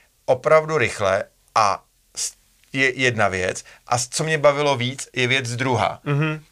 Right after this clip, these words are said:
Speaker 1: Takže mě
Speaker 2: Mhm.
Speaker 1: daleko víc bavilo vlastně řídit jakoby tu G T trojku, eh, která, kde si to musí všechno jakoby víc zasloužit. A v tom turbu, v tom S-ku, to dostal všechno jako zadarmo.
Speaker 2: Jo. To je přesně, hele, já jsem si říkal,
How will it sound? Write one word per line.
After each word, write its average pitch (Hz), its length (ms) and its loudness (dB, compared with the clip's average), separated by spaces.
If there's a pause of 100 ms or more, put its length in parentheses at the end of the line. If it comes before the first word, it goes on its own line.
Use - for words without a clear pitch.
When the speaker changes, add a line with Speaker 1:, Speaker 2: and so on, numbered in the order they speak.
(120)
Speaker 1:
Takže 131 200 0
mě 147 80 -2
Speaker 2:
Mhm. 131 60 -2
Speaker 1:
daleko 151 280 2
víc 151 120 -6
bavilo 139 260 4
vlastně 135 240 0
řídit 131 180 -6
jakoby 135 240 -6
tu 139 120 -12
G 123 180 2
T 143 160 2
trojku, 110 540 -6 (340)
eh, - 40 0 (640)
která, 131 360 0 (140)
kde 131 120 -6
si 139 100 -6
to 143 80 0
musí 127 180 -8
všechno 135 200 -6
jakoby 131 200 -6
víc 135 140 -8
zasloužit. 113 600 -2 (220)
A - 80 -16
v - 40 -10
tom 135 200 -6
turbu, 143 520 -2
v - 80 -20
tom 123 180 -6
S-ku, 117 260 -6
to 127 120 -4
dostal 117 200 -4
všechno 120 140 -6
jako 113 160 -6
zadarmo. 90 400 -6 (220)
Speaker 2:
Jo. 107 140 -8 (480)
To 170 80 4
je 190 60 6
přesně, 185 320 -2
hele, 165 160 4
já 139 120 4
jsem 175 160 -6
si 143 120 -6
říkal, 156 380 2